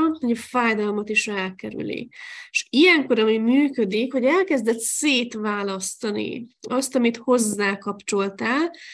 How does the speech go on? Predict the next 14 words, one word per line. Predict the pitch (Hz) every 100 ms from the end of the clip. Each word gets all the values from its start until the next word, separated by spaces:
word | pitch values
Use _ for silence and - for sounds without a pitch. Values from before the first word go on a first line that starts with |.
| - -
és | -
elkezded | 262 339 330 220 220 247 220
a |
fájdalom | 226 - 262 254 226 220 208 214
energiát | 233 226 214 202 202 208 226 254 254 - _
leválasztani | 240 277 302 233 220 208 196 190 190 - 208 196 202 269 311 - - -
arról | - 226 240 233 220
az | 208 196 196
érzésről, | 233 285 247 226 240 220 - 214 208 202
energiáról, | 247 247 233 220 214 214 208 208 202 202
helyzetről, | 196 233 226 214 208 208 208 - 220 294 320 - - _
amihez | 220 277 240 233 233
te | 233
hozzákapcsoltad. | 233 247 220 208 208 190 - 190 - - 208 - - -